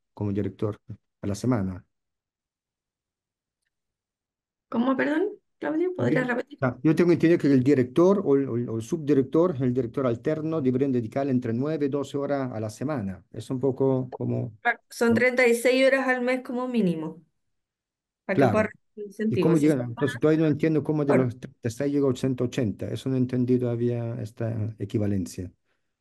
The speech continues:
Speaker 1: ¿O a qué nos estamos refiriendo?
Speaker 2: O sea, básica-, mm, eh, yo no había escuchado en realidad lo que menciona la Evelyn, eh, pero sí,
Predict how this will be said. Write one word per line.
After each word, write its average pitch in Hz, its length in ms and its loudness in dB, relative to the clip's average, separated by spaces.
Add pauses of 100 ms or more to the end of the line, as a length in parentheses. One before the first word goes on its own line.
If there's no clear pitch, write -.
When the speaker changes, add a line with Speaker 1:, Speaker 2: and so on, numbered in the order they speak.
(280)
Speaker 1:
¿O 110 60 -4
a 101 40 0
qué 120 120 -2
nos 113 120 2
estamos 113 280 0
refiriendo? 95 640 -4 (3000)
Speaker 2:
O 226 60 -6
sea, 233 200 2
básica-, 262 480 2 (140)
mm, 220 200 0 (720)
eh, 208 380 2
yo 226 100 4
no 247 60 4
había 247 160 4
escuchado 226 360 -2
en 226 80 0
realidad 247 260 0
lo 254 100 -2
que 262 100 -4
menciona 262 500 -4
la 262 240 -4
Evelyn, 277 520 -4
eh, 214 220 0
pero 208 200 0
sí, 254 380 -2